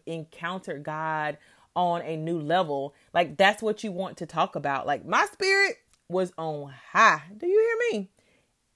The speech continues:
Every time I could talk about spirituality, I did. And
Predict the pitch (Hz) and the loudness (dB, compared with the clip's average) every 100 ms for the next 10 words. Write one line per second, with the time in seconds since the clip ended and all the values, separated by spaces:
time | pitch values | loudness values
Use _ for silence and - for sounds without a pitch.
0 | - 285 311 339 320 285 269 240 262 247 | 2 4 6 2 -2 -4 0 0 0 -2
1 | 262 247 240 233 226 233 233 247 226 220 | -2 -2 2 2 2 -4 -6 -2 2 2
2 | 220 240 220 208 - 151 165 175 170 151 | 2 -2 -4 -6 -6 0 2 2 0 -2
3 | 165 139 139 143 - _ _ _ _ 208 | -2 -2 -4 -6 -12 _ _ _ _ 0
4 | 220 220 220 | 2 2 0